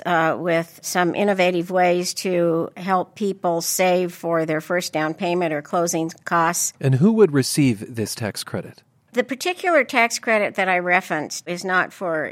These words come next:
Speaker 1: individual home buyers. It would be for home builders, basically,
Speaker 2: I see.
Speaker 1: to build units that are lower cost housing. We do also have a bill that we're looking at that would provide for, um,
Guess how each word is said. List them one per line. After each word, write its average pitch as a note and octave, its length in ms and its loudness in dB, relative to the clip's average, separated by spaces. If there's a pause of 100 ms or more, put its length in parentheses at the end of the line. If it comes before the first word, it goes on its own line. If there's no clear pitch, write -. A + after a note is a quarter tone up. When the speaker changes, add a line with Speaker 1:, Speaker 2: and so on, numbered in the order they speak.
Speaker 1:
individual F3 580 -6
home D#3 420 -4 (320)
buyers. D3+ 680 0
It C#3 140 -6
would D#3+ 180 -4
be D#3+ 200 0
for C#3+ 340 -2
home D#3 360 0
builders, E3 680 -2
basically, - 640 -10 (300)
Speaker 2:
I G#2 100 -4
see. - 160 -4
Speaker 1:
to F#3+ 80 2
build F#3 640 4 (240)
units F#3 560 0
that D#3+ 180 0
are D3+ 480 2
lower E3 380 2
cost - 640 -6
housing. D3 560 -6 (340)
We G#3 240 0
do C4 260 4
also A3+ 380 6
have F#3+ 300 2
a F3 80 -2
bill F3+ 300 2
that E3+ 120 -2
we're F3 160 -2
looking E3+ 340 -2
at D3 360 -2
that D#3+ 280 -2
would D#3+ 360 -2
provide E3 640 0
for, D#3 580 -4
um, C3+ 380 -6